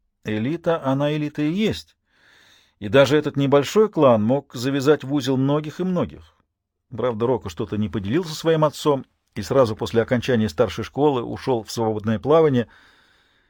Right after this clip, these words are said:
Так вот, как вы все понимаете, попасть в любую из четырёх знаменитых школ для меня было не проблемой. Но готовили меня именно к Декисюру.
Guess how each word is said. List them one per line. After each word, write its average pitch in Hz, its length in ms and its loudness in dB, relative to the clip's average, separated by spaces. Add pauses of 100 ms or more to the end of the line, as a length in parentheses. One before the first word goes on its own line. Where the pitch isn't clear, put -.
(180)
Так 202 200 2
вот, 214 380 4
как 196 280 4
вы 175 100 0
все 170 220 -2
понимаете, 151 600 -2
попасть 160 560 2
в 101 160 -4
любую 185 560 2
из - 140 -10
четырёх 143 420 2
знаменитых 127 440 -2
школ 220 340 2
для 123 160 -4
меня 170 240 2
было 170 160 2
не 175 140 0
проблемой. 147 480 -2 (1200)
Но 123 200 4
готовили 180 680 4
меня 196 260 2
именно 180 500 0
к 113 80 -2
Декисюру. 104 720 -6